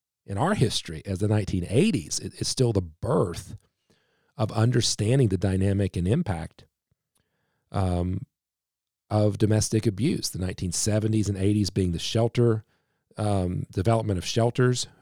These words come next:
uh, around the country and social services, the nineteen eighties seeing, uh, D A I P and others forming responses for batterer intervention. And again, it's not till nineteen ninety-four that the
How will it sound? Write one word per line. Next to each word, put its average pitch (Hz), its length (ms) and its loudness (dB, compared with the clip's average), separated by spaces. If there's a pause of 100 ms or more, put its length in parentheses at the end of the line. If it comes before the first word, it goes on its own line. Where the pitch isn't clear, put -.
(260)
uh, 95 260 -2
around 101 340 0
the 98 80 -2
country 110 460 2
and 87 120 -4
social 92 300 -4
services, 107 560 0
the 92 60 -6
nineteen 90 380 -4
eighties 117 380 0
seeing, 104 560 -4
uh, 92 160 -6
D 117 200 0
A 107 140 2
I 92 120 -2
P 135 400 0
and 95 120 -6
others 123 440 0 (800)
forming 123 360 4
responses 104 840 -2
for 98 100 -4
batterer 98 400 0
intervention. 92 580 -2
And 101 140 -2
again, 135 240 0
it's - 160 -4
not 160 160 -2
till 107 160 -2
nineteen 113 720 0
ninety-four 104 1200 -4 (1120)
that 107 460 -2 (160)
the 98 580 -2